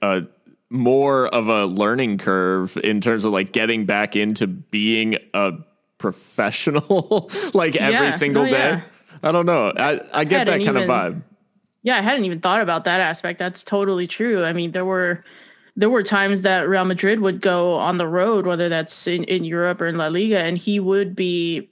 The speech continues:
Speaker 2: he would have permission from the club to stay because, to stay at home because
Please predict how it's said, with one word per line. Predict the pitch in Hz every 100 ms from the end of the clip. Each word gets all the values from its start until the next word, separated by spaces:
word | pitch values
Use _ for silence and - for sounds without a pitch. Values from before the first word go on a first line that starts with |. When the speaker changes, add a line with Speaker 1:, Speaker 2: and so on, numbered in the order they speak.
| _
Speaker 2:
he | 202 208
would | 202 208 208
have | 190 170
permission | 185 180 180 165
from | 175
the | 135
club | - 175 160
to | -
stay | 127 - 135 110 - _ _
because, | 175 - 160 135 - -
to | 196
stay | 196 170
at | 175
home | 147 107
because | 101 180 156 160